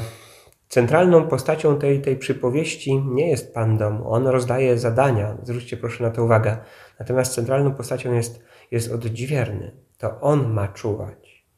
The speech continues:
To on ma być uważnym. To on ma to, to, to główne zadanie, e, opieki, troski, odpowiedzialności za dom.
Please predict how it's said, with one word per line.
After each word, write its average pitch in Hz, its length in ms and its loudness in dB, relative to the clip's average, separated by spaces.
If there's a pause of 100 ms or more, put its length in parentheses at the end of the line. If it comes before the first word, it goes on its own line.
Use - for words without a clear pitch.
(140)
To - 220 -6
on 147 220 2
ma 107 120 0
być 107 220 -6
uważnym. 110 760 -6 (480)
To 113 180 4
on 143 160 6
ma 107 120 2
to, 110 260 -2
to, - 160 -10
to 113 140 -6
główne 127 400 4
zadanie, 123 520 0 (380)
e, 107 320 2
opieki, 127 560 -2
troski, 123 440 2
odpowiedzialności 117 960 0
za 113 480 0
dom. 113 480 -2